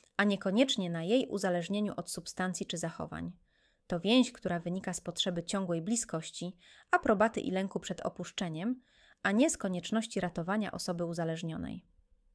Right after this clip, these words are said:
Współuzależnienie emocjonalne to forma zależności, w której osoba czuje się życiowo,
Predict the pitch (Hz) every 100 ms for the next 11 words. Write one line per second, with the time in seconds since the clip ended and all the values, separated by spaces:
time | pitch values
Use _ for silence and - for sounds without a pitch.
0 | _ _ _ _ _ - - 247 - 214
1 | 214 202 220 320 294 - 190 185 185 185
2 | 269 247 180 185 - 233 240 208 196 185
3 | 180 254 247 - 160 - - 175 - -
4 | 233 208 202 202 180 - 170 165 - 156
5 | 170 254